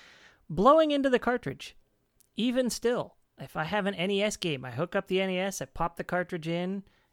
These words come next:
uh, pop it down, if I turn it on and it's flashing that maroon or magenta and black, I pull it out, blow into it.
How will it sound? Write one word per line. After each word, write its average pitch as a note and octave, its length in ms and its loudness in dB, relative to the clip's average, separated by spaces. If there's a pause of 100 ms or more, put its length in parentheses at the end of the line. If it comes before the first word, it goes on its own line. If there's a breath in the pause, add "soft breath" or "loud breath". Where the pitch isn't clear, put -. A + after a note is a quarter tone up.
(180)
uh, C3+ 380 -8 (400)
pop F3 200 -2
it E3+ 80 -6
down, G3+ 460 2 (200)
if - 60 -16
I C3+ 60 -6
turn G#3 220 -2
it G#3 80 2
on A#3+ 380 2 (100)
and C#3 100 -8
it's C3+ 200 -14
flashing G3 680 0
that C3+ 260 -4 (560)
maroon E3+ 840 2
or C3+ 120 -2
magenta D3+ 580 -4
and C#3+ 580 -2
black, D#3 480 -4 (100)
I C3 360 -12 (720 soft breath)
pull B3 180 8
it B3+ 60 4
out, B3 260 2 (320)
blow G#3 380 6
into D#3+ 260 2
it. - 140 -20